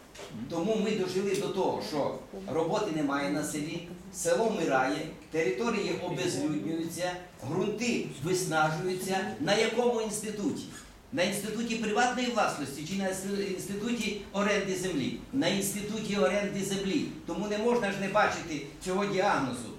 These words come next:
що саме оренда землі, саме цей інститут повів українську націю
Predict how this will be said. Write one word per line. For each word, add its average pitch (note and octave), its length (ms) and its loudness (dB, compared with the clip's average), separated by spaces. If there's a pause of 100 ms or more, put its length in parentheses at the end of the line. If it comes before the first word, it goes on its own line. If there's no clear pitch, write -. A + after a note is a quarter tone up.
(140)
що F3 120 -4
саме G#3 280 2
оренда F#3+ 460 4
землі, F#3+ 520 0 (440)
саме G3 360 2
цей A#3 220 4
інститут F#3+ 480 -4
повів F#3+ 320 0
українську F3 520 -2
націю F#3+ 500 0